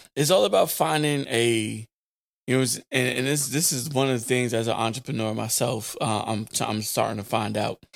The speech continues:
Entrepreneurism, first of all, I always say, yo, you know what I'm saying? Everybody has a gift. Everybody has a purpose, you know, but there's, you know, for me,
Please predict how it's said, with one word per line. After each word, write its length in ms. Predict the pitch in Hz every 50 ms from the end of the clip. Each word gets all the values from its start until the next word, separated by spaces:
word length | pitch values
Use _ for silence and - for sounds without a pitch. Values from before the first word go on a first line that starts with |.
| - - - - - - _ _ _ _ _ _ _ _ _ _ _ _ _ _ _ -
Entrepreneurism, 960 | - 127 139 151 - - - 135 117 110 117 131 127 123 120 113 113 113 110 110
first 280 | - 139 143 139 135
of 140 | 120 107 113
all, 320 | 110 110 107 110 107 113 123 - _ _ _ _ _ _ _ _ _ _ _ _ _ _ _ - - - -
I 80 | -
always 460 | 131 131 131 127 131 120 120 120 120
say, 240 | - 117 113 117 113
yo, 180 | 113 113 110 107
you 40 | 110
know 40 | 117
what 40 | 113
I'm 60 | 117
saying? 360 | - 120 117 117 113 113 - - _ -
Everybody 400 | - 127 127 123 110 113 120 127
has 200 | 117 113 107 - 170
a 60 | 165
gift. 400 | 131 - - 123 - - - - -
Everybody 380 | 113 113 107 107 101 104 95 - -
has 220 | 139 104 104 -
a 60 | -
purpose, 540 | - - 104 - - - - - - - - - - - - - - - -
you 100 | 123 120
know, 180 | 117 110 110 104
but 220 | 110 110 107 104
there's, 360 | 123 120 120 117 113 110 127
you 80 | 160 117
know, 320 | 113 110 104 104 104 104 - - - - -
for 80 | - 113
me, 480 | 135 - 233 233 226 220 220 226 -